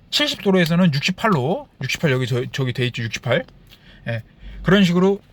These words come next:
이 낮춰서 크루즈를 걸고 오다가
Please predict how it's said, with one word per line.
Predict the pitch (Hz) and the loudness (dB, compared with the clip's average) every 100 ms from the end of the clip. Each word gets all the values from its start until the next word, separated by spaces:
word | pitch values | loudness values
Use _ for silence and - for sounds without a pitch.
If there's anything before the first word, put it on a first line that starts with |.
| - | -4
이 | 190 220 | -2 2
낮춰서 | 165 147 196 165 139 151 101 - - | 0 0 -2 0 0 0 -2 -10 -6
크루즈를 | - 185 185 175 175 160 | 0 2 4 2 0 -4
걸고 | - 143 170 175 170 | -2 4 4 4 2
오다가 | 165 196 185 214 254 | 4 4 6 6 6